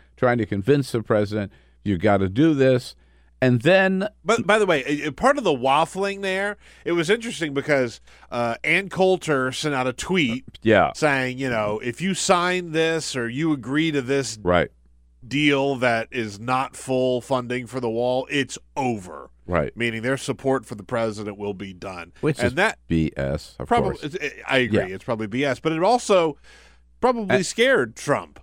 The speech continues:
Speaker 1: Well, yeah, and Laura Ingraham put out a
Speaker 2: Yeah.
Speaker 1: tweet, tweet saying, "This is a total sham. Don't sign it." So then he starts waffling, and he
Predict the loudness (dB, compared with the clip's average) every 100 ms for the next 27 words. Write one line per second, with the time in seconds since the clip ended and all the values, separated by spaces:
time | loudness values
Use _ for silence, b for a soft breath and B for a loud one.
0 | 4 4 6 6 4 4 2 6 6 6
1 | 4 2 4 4 6 6 6 4 4 4
2 | 4 4 0 0 2 2 2 0 2 0
3 | 0 -2 -2 0 2 2 2 0 2 2
4 | 4 0 -4 -6 -8 _ _ _ 2 2
5 | 2 -2 0 2 2 -2 -6 _ _ _
6 | 0 2 4 4 4 4 2 4 4 6
7 | 4 2 0 0 0 0